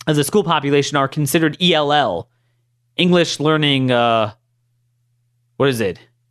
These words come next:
I forgot what the acronym is. It's, it's a euphemism for bilingual e-, education. And by the way, it's funny. They all say that these people are as American as apple pie and they're big producers. Oh, they, they, they don't know any other country. Yet somehow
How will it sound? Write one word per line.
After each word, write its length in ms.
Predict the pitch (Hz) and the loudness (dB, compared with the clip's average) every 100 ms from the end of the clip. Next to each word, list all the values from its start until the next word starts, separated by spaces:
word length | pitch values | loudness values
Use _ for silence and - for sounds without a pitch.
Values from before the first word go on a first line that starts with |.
| _ _ - | _ _ -10
I 60 | |
forgot 280 | - 135 139 | -4 -2 0
what 100 | 135 | 0
the 80 | 127 | 0
acronym 600 | 120 127 123 110 107 107 | -2 -2 -4 -2 -2 0
is. 200 | 101 90 | 0 0
It's, 180 | 107 - | -2 0
it's 180 | 110 117 | -2 0
a 60 | |
euphemism 600 | 120 160 - 123 113 117 | 0 0 0 -2 0 -2
for 300 | 104 120 110 - _ | -2 -2 -4 -8 _
bilingual 460 | 131 135 131 123 123 | -2 0 0 0 0
e-, 80 | 120 | 0
education. 500 | 123 120 117 135 127 - - | 0 -2 -2 -2 -4 -8 -4
And 80 | 156 | -2
by 60 | |
the 60 | 185 | 0
way, 60 | 151 | -2
it's 100 | - | -4
funny. 240 | 196 160 | -2 0
They 140 | 135 | 0
all 160 | 143 170 | 0 0
say 160 | 170 156 | 0 0
that 120 | 123 | 0
these 160 | 156 | -2
people 240 | 143 160 131 | 0 0 0
are 100 | 127 | 0
as 200 | 123 120 | 0 -2
American 400 | 123 131 135 131 | 0 0 0 -2
as 140 | 117 | 0
apple 280 | 127 123 110 | -2 -2 -4
pie 300 | 104 139 120 | 0 -2 0
and 140 | 113 | -2
they're 80 | 113 | -2
big 220 | 113 131 | 0 -2
producers. 500 | 131 117 147 135 120 | -2 -2 0 0 0
Oh, 200 | 139 175 | 2 2
they, 240 | 139 123 120 - - | 0 -2 -4 -8 -8
they, 140 | 151 156 | -2 0
they 160 | 147 | 2
don't 160 | 185 160 | 0 2
know 160 | 160 | 0
any 120 | 147 139 | 2 2
other 160 | 131 | 0
country. 420 | 120 180 160 135 - - | 0 -2 0 -2 -2 -10
Yet 400 | - 156 147 123 _ - | -2 0 0 -4 _ -8
somehow 640 | - 185 175 175 156 139 | -2 0 0 0 0 -4